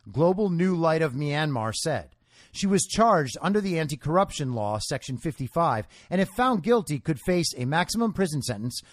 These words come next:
of fifteen years. Suu Kyi was overthrown from her position of state counselor and de facto leader of the country when the military seized power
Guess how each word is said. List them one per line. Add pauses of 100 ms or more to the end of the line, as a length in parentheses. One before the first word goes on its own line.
(100)
of
fifteen
years. (480)
Suu
Kyi
was (100)
overthrown
from
her
position
of
state
counselor (180)
and
de
facto
leader
of
the
country (200)
when
the
military
seized
power